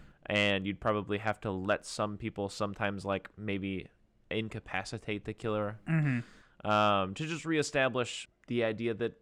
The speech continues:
Speaker 1: your killer is just not a supernatural, like, thing that's just, like, an agent of death that
Speaker 2: Yeah.
Speaker 1: will kill whatever comes to the path. 'Cause then you get to the point where it's, like, um,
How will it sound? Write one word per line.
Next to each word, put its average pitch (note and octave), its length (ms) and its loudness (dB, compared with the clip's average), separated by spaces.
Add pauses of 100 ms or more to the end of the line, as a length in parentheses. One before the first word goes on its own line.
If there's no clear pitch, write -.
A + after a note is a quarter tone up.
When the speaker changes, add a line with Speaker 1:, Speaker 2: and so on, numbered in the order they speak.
Speaker 1:
your A2 200 -4
killer A2+ 560 -2
is G2+ 120 -6
just - 360 -12
not F#2+ 340 -2 (220)
a - 80 -10
supernatural, B2+ 760 -2
like, B2+ 280 -2
thing C3 160 -4
that's B2 160 -4
just, B2 160 -6 (200)
like, G#2+ 300 2
an A2 100 -2
agent A2+ 340 -2
of G#2 140 -4
death G#2+ 300 2
that A2 180 0
Speaker 2:
Yeah. C#3 120 12
Speaker 1:
will G#2+ 80 6
kill G#2+ 280 0
whatever G2+ 220 0
comes G2+ 160 -6
to G2+ 80 -6
the - 20 -4
path. G#2+ 160 -4 (280)
'Cause B2+ 160 2
then D3+ 100 0
you D3+ 60 -2
get C3+ 160 0
to C3+ 60 -2
the B2 100 0
point C3 160 0
where A#2 100 2
it's, A2+ 140 0
like, A2 320 0 (1600)
um, G#2+ 720 6